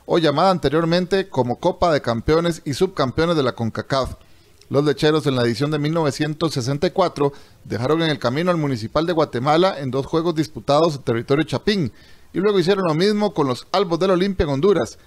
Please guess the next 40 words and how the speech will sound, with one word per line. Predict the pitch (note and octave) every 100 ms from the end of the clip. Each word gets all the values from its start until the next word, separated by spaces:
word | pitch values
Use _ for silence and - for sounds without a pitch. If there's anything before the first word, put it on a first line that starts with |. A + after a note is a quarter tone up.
| _ -
No | C3+
obstante, | D3+ - F3+ F3 A3 A3 C#3+
el | A#2+
torneo | A2+ B2 D#3 D#3
no | A#2
terminó. | A#2+ A#2 B2 D3+ C#3 - - - _ _ _ _ _ - - -
Luego | C#3 C#3+
tuvieron | - C3+ D3+
la | D3+
oportunidad | B2+ A#2 A#2+ A#2+ C3+ F3+ -
Sagrada | - B2+ B2 D3+ C3+
Familia, | A2+ D3 G3 E3+ E3+
el | D3
Municipal | A2+ G#2+ A2 C#3 C#3
Punta | C3+ A#2+
Arenas, | E3 G3+ D3+ D3+ - - - _
Punta | G3 A3+ E3
Arenas | F#3 F3+
F | E3+ C3 A#2
C, | F3 G#3+ G3+ - -
Brujas | B2+ D#3 G3 F#3 F3
y | C#3
Liberia. | A#2+ B2 D#3 B2+ G2 - - - -
De | B2 C3+ F3
ellos, | F3+ A3 - - -
solamente | - E3+ D#3+ E3+ E3+
Sagrada | B2+ B2 D#3+ D3+
Familia | B2 D#3 F#3
rescató | D#3 C3 - A#2 D3+
un | D#3+
punto | G#3 G#3 G3+
en | D#3
el |
certamen | A#2+ G#2 D#3 F#3
de | D3+
mil | C3 F3+
novecientos | E3+ B2+ D3+ D3+ E3+
ochenta | C#3 - A#2 B2
y |
cuatro. | - B2 -